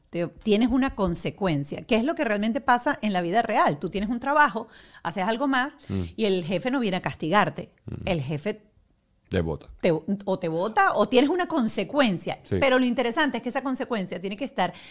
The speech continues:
Speaker 1: directamente relacionada
Speaker 2: Ujú.
Speaker 1: con lo que pasó. Entonces, que si no hiciste la tarea, yo te voy a quitar el celular durante tres semanas.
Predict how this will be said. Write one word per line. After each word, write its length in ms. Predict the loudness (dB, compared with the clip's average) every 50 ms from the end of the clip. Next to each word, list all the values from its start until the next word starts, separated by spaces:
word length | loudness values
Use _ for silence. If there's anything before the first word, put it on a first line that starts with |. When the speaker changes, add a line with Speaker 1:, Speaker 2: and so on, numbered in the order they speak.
| -20 -20 -4 2
Speaker 1:
directamente 840 | 4 6 6 6 6 4 2 0 0 2 4 4 4 4 4 4 2
relacionada 760 | 2 2 2 0 0 2 0 2 2 4 4 2 2 0 -2 -4 -10 -12 -6 -4
Speaker 2:
Ujú. 280 | -2 -2 -2 0 2
Speaker 1:
con 260 | 4 6 6 6 6
lo 140 | 6 4 2
que 120 | 0 -2 -2
pasó. 520 | 0 0 0 0 0 -2 -2 -2 -2 -4 -10 -16 -20 -20 -10 -2
Entonces, 580 | 0 0 2 2 2 0 0 0 -4 -6 -8 -4
que 160 | 2 2 4
si 200 | 4 4 4 4 6
no 120 | 6 4
hiciste 280 | 4 2 0 0 2 0
la 120 | 2 2
tarea, 340 | 2 4 4 6 6 4 4
yo 140 | 4 2 2
te 80 | 2
voy 140 | 4 4 4
a 60 | 4
quitar 320 | 2 0 0 0 2 2 0
el 100 | -2 -4
celular 580 | -4 -2 -2 0 2 4 4 6 4 4 2
durante 440 | 0 2 2 2 2 0 -2 -4 -4
tres 320 | -2 0 2 2 2 2
semanas. 640 | 2 0 2 4 2 2 2 0 -4 -10 -14 -16 -18